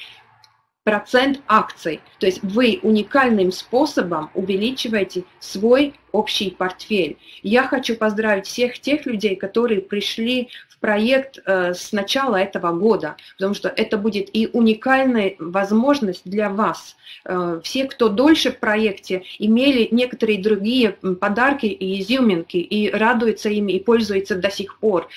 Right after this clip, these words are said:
Но все, кто пришли с начала этого года, присоединились к проекту, для вас это особенный подарок от компании,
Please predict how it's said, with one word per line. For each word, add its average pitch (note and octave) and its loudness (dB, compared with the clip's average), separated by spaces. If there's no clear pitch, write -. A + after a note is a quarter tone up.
Но G#3+ 2
все, C#4+ 2
кто B3 -2
пришли G#3 -4
с F#3+ -8
начала G3+ -2
этого E3+ -4
года, A3+ 0
присоединились G3 -4
к - -20
проекту, F#3+ -2
для G3 -2
вас C4 2
это G3 -4
особенный F#3+ -2
подарок G3 -2
от F3+ -10
компании, G3 0